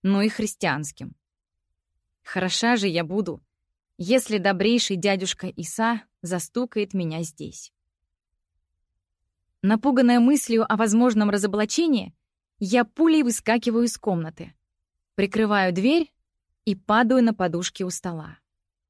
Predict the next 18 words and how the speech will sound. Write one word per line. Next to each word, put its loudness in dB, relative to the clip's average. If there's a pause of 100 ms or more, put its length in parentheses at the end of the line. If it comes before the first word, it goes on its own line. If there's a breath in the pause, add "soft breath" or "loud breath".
(640)
Приняв 4
непринужденную 2
позу 0
и -2
чуть -2
отдышавшись, -2 (460)
я 2
успеваю 2
даже 2
сунуть 0
в 0
рот 2
кусок -4
пахлавы -2
и -4
запить -2
ее 0
чаем. -8